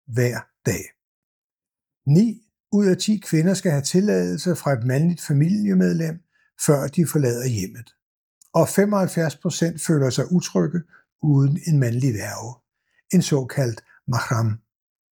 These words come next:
Begrænsningerne handler ikke kun om,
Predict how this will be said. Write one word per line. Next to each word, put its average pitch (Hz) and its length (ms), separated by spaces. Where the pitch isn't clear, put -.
Begrænsningerne 147 720
handler 139 360
ikke 165 320
kun 160 300
om, 143 200